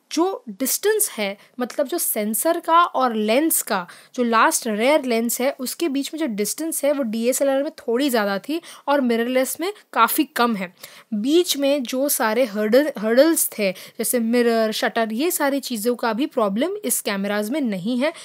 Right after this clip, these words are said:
काफ़ी जो है स्पेस कम है, तो लाइट अंदर जो आती है वो डायरेक्टली सेंसर के ऊपर पड़ती है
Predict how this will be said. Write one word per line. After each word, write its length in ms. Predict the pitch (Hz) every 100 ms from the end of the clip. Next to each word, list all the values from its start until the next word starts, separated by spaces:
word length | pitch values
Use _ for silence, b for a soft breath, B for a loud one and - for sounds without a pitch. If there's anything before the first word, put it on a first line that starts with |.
| B -
काफ़ी 380 | 240 240 370
जो 140 | 320 302
है 180 | 240 285
स्पेस 560 | - - 254 320 - - _
कम 180 | 294 277
है, 160 | 208 196 B B -
तो 80 | 370
लाइट 380 | 277 233 392 -
अंदर 360 | 277 254 359
जो 140 | 294 330
आती 360 | 226 214 294
है 80 | 294
वो 100 | 359
डायरेक्टली 640 | 240 220 214 240 285 370 415
सेंसर 440 | - 277 262 285
के 120 | 269 269
ऊपर 220 | 233 240
पड़ती 380 | 208 190 240 226
है 160 | 277